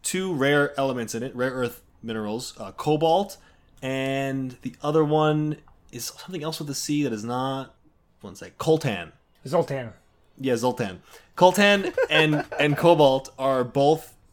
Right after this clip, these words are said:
Speaker 1: uh, rare minerals that are mostly mined in the Democratic Republic of Congo area. And so,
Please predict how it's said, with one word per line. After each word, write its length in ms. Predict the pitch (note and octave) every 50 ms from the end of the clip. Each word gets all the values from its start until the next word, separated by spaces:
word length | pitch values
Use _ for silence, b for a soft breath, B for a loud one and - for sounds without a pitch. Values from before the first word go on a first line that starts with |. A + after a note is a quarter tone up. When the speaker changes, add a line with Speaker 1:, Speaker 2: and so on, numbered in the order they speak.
| _ -
Speaker 1:
uh, 260 | A#2+ A#2 A#2 A2+ A2 G#2+
rare 240 | A2 B2 C#3+ D3+
minerals 460 | C#3+ C#3+ C3+ C3+ C#3+ D#3 F#3+ G3+ G3+ -
that 120 | B2+ B2
are 140 | B2 B2 A#2+
mostly 560 | A#2+ B2+ C#3 D3 - - - D3 C#3 C3+ C3
mined 460 | B2+ B2 B2+ C3 C3+ C3+ C3 C3 B2
in 100 | B2 B2
the 60 | A#2+
Democratic 360 | A2 B2 B2 B2 - C3 B2 A2+
Republic 280 | - C3 B2+ A#2+ A2+
of 100 | A2 G#2
Congo 580 | - B2 A#2+ A#2 A2+ G#2+ G2+ G2+ G2+ G2 G2 - G2+
area. 480 | G#2 G#2 G2+ G2 G2 F#2+ F#2 F#2 D#2+ b b b b b b b b b b -
And 320 | B2+ C#3 C#3+ C#3 C3+ C3
so, 600 | - - - E3 D3+ C#3+ C#3 C#3 C#3 C3 G#2 -